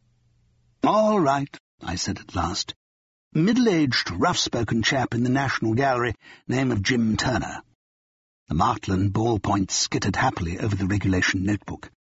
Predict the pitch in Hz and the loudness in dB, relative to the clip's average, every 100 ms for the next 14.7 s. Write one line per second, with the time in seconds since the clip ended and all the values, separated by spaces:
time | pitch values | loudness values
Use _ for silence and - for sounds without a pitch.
0 | _ _ _ _ _ _ _ - 175 170 | _ _ _ _ _ _ _ 0 2 4
1 | 170 214 240 156 - - _ - 92 76 | 4 2 0 -2 -6 -20 _ -6 -4 -4
2 | - - 101 - 110 113 _ _ _ _ | -6 -4 -2 -2 -4 -8 _ _ _ _
3 | _ _ _ 120 151 226 262 254 240 180 | _ _ _ 0 2 2 4 4 2 2
4 | 127 147 170 165 165 143 101 104 123 101 | 2 2 2 2 2 0 0 0 0 0
5 | 80 - - - - _ _ _ _ _ | -2 -6 -8 -12 -16 _ _ _ _ _
6 | _ _ 120 - 135 90 87 87 104 98 | _ _ -2 0 0 -2 -4 0 0 0
7 | - 120 104 85 87 - _ _ _ - | -2 -2 0 0 -4 -6 _ _ _ -2
8 | 117 107 104 - 139 92 - - - - | 0 0 -2 -2 -2 -2 -8 -6 -4 -6
9 | - _ - 101 117 117 110 101 95 - | -12 _ -4 0 2 0 0 0 -2 -2
10 | 95 - 117 98 80 67 - _ _ _ | -2 0 0 0 -2 -8 -18 _ _ _
11 | _ _ _ _ _ - 285 285 262 240 | _ _ _ _ _ -2 2 4 4 4
12 | 233 226 220 220 165 175 147 135 123 151 | 4 4 2 2 2 4 4 2 0 0
13 | 147 120 120 117 - 113 117 117 - - | -2 0 2 2 0 -2 0 2 0 -4
14 | - - 92 - 80 - - | -12 -8 -8 -4 -6 -6 -8